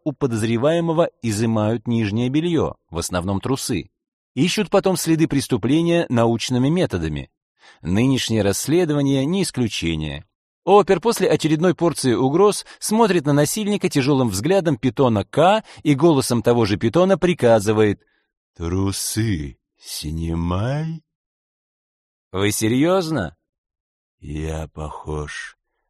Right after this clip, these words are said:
на шутника? Подозреваемый молча встаёт, отходит в угол, стягивает брюки, затем трусы, после жалобно глядит на опера и уточняет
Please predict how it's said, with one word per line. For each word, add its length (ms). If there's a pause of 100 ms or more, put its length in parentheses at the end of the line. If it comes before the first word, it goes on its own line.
(120)
на 260
шутника? 1040 (880)
Подозреваемый 720
молча 340
встаёт, 560 (160)
отходит 520
в 120
угол, 240
стягивает 540
брюки, 360
затем 380
трусы, 460 (200)
после 300
жалобно 460
глядит 360
на 140
опера 320
и 160
уточняет 720